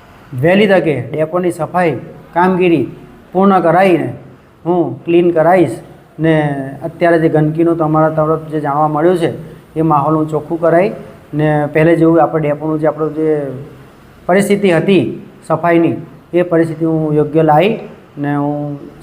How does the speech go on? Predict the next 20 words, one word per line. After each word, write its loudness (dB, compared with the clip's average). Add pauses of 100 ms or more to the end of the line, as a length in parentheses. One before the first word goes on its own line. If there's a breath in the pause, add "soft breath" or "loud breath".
સારી 4
રીતે -2 (120)
કામગીરી -2
કરાવી, -4 (340)
ઓકે -4
કરાવી -6
દઈશ. -16 (240)
એમાં 2
હાલમાં 2
તો 0
મેં 0
ટેમ્પરરી 0
તો -4
મેં -4
કામગીરી 0
કરાવી 2
હતી -2
જ -2 (340)
થોડા 0
દિવસમાં. -2